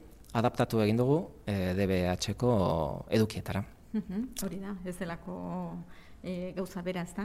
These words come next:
Speaker 2: Eh, lehen hezkuntzan eta, eta ja D B H-ko maila horretan ikasten dutena.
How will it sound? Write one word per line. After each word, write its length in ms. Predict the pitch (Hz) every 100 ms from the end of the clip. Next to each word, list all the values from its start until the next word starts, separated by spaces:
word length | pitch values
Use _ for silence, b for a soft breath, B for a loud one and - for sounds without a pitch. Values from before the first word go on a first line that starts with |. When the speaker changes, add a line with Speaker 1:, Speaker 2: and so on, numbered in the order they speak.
| 262
Speaker 2:
Eh, 220 | 208 208
lehen 340 | 190 170 190 185
hezkuntzan 500 | 175 - 196 240 233
eta, 300 | - 185 170 180
eta 180 | 175 180
ja 180 | 175 180
D 100 | 175
B 80 | 175
H-ko 480 | 175 180 170 180
maila 300 | 170 175 165
horretan 360 | 151 151 175 175
ikasten 400 | 165 143 - 180
dutena. 340 | 180 143 151